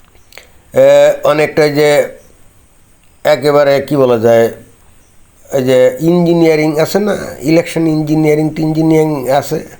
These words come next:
আবার meticulously প্ল্যান আছে, নানা কিছু আছে। যেমন এই যে এই প্রায় কত, more than twenty years এই যে এরদোগান,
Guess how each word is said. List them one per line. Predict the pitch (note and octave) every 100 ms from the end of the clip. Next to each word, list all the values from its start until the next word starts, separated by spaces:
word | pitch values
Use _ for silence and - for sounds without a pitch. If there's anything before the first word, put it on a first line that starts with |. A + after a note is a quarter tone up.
| - - - - - - - - - _ -
আবার | D3+ D3+
meticulously | D3 D3+ D#3 E3 D#3+ C#3 D#3+ C3+
প্ল্যান | D3+ C#3+ D#3+ D#3+
আছে, | D#3 C#3+
নানা | D#3+ D#3 C#3+
কিছু | C3+ C3+ C#3+
আছে। | B2 D#3
যেমন | F3+ F3+ F3
এই | E3
যে | D#3+ D#3+
এই | D#3 D3 C#3 -
প্রায় | D3+ C#3 C3
কত, | C3+ - A#2+ A#2+
more | C#3+ D3+
than | C3+ C#3
twenty | C#3 D3+ C#3 D3 D3 F3+
years | F#3 D3+ C3 - - -
এই | C#3+
যে | C3 C#3
এরদোগান, | C#3+ C3+ A#2 A#2+ A#2 A#2+